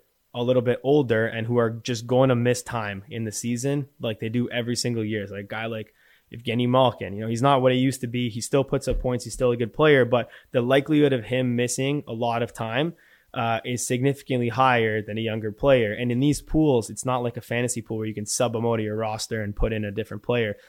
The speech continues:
If he's, you know, if he's not playing, that's dead points in your, in your lineup, um, and it's gonna hinder you a lot. So I'd say you wanna go for upside, um, but you also wanna keep,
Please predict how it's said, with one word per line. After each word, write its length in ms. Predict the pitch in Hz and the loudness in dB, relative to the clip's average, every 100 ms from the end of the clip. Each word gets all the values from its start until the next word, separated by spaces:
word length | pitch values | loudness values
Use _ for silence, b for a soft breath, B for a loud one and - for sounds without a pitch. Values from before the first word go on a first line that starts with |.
| b - | b -8
If 140 | 110 | -4
he's, 400 | 156 156 127 - | -2 -2 -2 -4
you 80 | - | -2
know, 80 | 123 | -2
if 80 | 127 | 0
he's 140 | 147 | 0
not 180 | 139 123 | 2 2
playing, 240 | 147 147 | 2 2
that's 200 | 127 107 | 2 -2
dead 280 | 113 120 117 | -2 0 0
points 380 | - 120 104 - | -2 -4 -4 -8
in 140 | 123 117 | -6 -4
your, 180 | 110 107 - | -4 -6 -10
in 120 | 110 | -12
your 120 | 107 | -8
lineup, 400 | 113 123 113 101 - b b b | -2 -2 -2 -6 -14 b b b
um, 320 | 120 110 107 | -8 -6 -6
and 100 | 120 | -6
it's 120 | 117 - | -8 -4
gonna 200 | 127 117 | -2 0
hinder 300 | 120 120 113 | 0 0 -2
you 180 | 110 104 | -2 -4
a 40 | |
lot. 280 | 107 95 - | -6 -6 -6
So 300 | - 117 110 b b b | -2 -2 -2 b b b
I'd 180 | 131 123 | -4 0
say 120 | 139 | 2
you 140 | 131 | 4
wanna 160 | 123 117 | 4 2
go 180 | 113 143 | 4 2
for 200 | 151 131 | 4 2
upside, 560 | 123 - 131 135 131 - _ _ | 2 2 2 2 0 -6 _ _
um, 300 | 117 113 110 | -6 -4 -4
but 100 | 113 | -4
you 80 | 117 | -2
also 240 | 123 - | 0 0
wanna 220 | 135 123 120 | 2 2 0
keep, 260 | - 120 | -2 -4